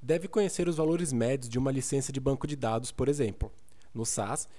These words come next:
você não paga esse valor, nem a manutenção. Será pago um valor mais baixo para poder utilizar o banco de dados com todas as funções disponíveis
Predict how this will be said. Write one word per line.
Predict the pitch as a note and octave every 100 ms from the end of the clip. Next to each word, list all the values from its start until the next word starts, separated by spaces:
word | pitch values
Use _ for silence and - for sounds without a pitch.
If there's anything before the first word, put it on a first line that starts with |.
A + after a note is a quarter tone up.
| -
você | A2 E3+
não | G#3+
paga | B3 D3 E3 C#3+
esse | -
valor, | A#2 A2+ G#2+ F#2+ - -
nem | F3+ F#3+
a | G3
manutenção. | G#3 G3+ A3+ - B2+ B2 - - -
Será | - F3
pago | E3+ E3+ F3
um | E3+
valor | D#3 D#3 D#3+
mais | E3+ G3
baixo | C#3+ A#2 C3+ C#3 -
para | C3 C3
poder | C3+ D3
utilizar | D3+ D3 C3 C#3 D#3
o |
banco | D#3+ D#3 C#3+
de | B2
dados | A#2+ B2+
com | - C3
todas | - F#3+ G#3
as | G#3
funções | - D3+ D3 B2+
disponíveis | A2+ - G#2+ G#2+ C3+ D#3+